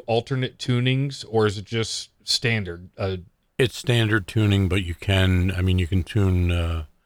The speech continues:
Speaker 2: half step lower. You can tune to E, uh, E flat.
Speaker 1: Okay.
Speaker 2: Just by, just by looking at the display. I mean,
Speaker 1: Yeah.
Speaker 2: you know, so,
Speaker 1: Oh.
Speaker 2: you know.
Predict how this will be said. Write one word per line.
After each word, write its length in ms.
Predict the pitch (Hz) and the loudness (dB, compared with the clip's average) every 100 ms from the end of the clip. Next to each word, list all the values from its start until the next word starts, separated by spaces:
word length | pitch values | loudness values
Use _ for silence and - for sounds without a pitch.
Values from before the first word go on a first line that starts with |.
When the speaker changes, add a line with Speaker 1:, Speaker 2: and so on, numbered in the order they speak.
| _ _ _ _ | _ _ _ _
Speaker 2:
half 200 | 104 - | -2 0
step 280 | - 90 - | -2 -2 2
lower. 300 | 92 87 87 | 2 2 2
You 140 | 85 | 0
can 160 | 87 78 | -2 -4
tune 360 | - 95 87 | -4 0 0
to 280 | 82 82 82 - | 0 0 -4 -2
E, 140 | 101 85 - | -2 -2 -6
uh, 220 | 127 90 87 | -4 -2 -2
E 120 | 101 | -4
flat. 480 | - 98 95 85 127 _ _ | -2 0 0 0 -6 _ _
Speaker 1:
Okay. 240 | 120 107 95 | -2 -2 -2
Speaker 2:
Just 200 | 95 - | -4 -2
by, 240 | 90 87 | 0 0
just 260 | 82 - 98 | 0 -2 0
by 80 | 90 | 0
looking 300 | 90 85 85 | 0 0 -4
at 80 | 80 | -4
the 80 | |
display. 600 | 80 78 - 98 85 78 | -6 -8 -6 -2 0 0
I 60 | 85 | 0
mean, 240 | 95 85 80 - - | 0 0 -2 -10 -4
Speaker 1:
Yeah. 240 | 135 92 | -2 0
Speaker 2:
you 80 | 101 | 0
know, 280 | 87 82 78 _ _ _ _ _ _ _ _ _ | 0 0 -2 _ _ _ _ _ _ _ _ _
so, 160 | 87 73 73 _ _ _ _ _ - - | -20 -20 -20 _ _ _ _ _ -18 -8
Speaker 1:
Oh. 140 | 139 | -4
Speaker 2:
you 100 | 110 | -2
know. 280 | 107 95 90 | 0 -2 -4